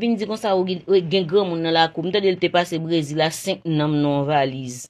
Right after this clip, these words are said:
an se senk nan m sa yo e senk nan m sa yo. Ou konprann avè yo? Lè w ka vin bat moun la, se bon tande. Madanm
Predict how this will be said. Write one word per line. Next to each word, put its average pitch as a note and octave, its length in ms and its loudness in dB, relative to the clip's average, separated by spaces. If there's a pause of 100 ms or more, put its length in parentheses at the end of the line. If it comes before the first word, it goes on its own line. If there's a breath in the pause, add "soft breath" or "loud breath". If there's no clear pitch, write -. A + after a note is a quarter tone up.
(360 soft breath)
an C4+ 160 0
se D4+ 100 -4
senk - 300 -2
nan A3 160 -4
m G#3+ 80 -4
sa F#3 180 4
yo F#3+ 240 0
e D4+ 160 2
senk B3+ 300 -2
nan A3+ 140 -4
m A3+ 60 -6
sa G3 100 4
yo. G3 60 6
Ou F#3+ 80 -2
konprann F#3+ 260 -2
avè F3+ 180 0
yo? F3+ 80 0
Lè E3+ 80 4
w E3 60 2
ka E3 120 0
vin F3 160 -4
bat E3 180 0
moun E3+ 200 -2
la, A#3+ 100 -2 (440)
se F4 280 -6
bon C#4 180 0
tande. C4 220 -2
Madanm A#3 340 -4